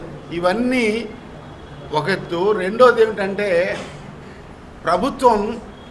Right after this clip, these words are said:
బీజేపీ వారు చెప్తా ఉన్నారు, "మేము ఇంకా ఇరవై సంవత్సరాలు రాజ్యం వెళ్తామని." ఎవరైనా ప్రజాస్వామ్యంలో, పోనీ ఎవరో కారు కూత కూసాడు అనుకోండి, ఆ ప్రధానమంత్రో ఈ హోంమంత్రో,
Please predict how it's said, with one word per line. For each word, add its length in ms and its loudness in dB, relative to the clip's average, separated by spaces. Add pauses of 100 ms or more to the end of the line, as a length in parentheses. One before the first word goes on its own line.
(1160)
బీజేపీ 380 6
వారు 300 4
చెప్తా 240 2
ఉన్నారు, 380 0 (580)
"మేము 300 -2
ఇంకా 340 2
ఇరవై 380 0
సంవత్సరాలు 640 0 (140)
రాజ్యం 320 -2
వెళ్తామని." 520 -2 (920)
ఎవరైనా 440 2
ప్రజాస్వామ్యంలో, 1160 -2 (180)
పోనీ 380 -4 (380)
ఎవరో 640 4
కారు 200 4
కూత 220 -4 (200)
కూసాడు 260 0
అనుకోండి, 500 -2 (580)
ఆ 80 2
ప్రధానమంత్రో 880 2
ఈ 60 0
హోంమంత్రో, 840 0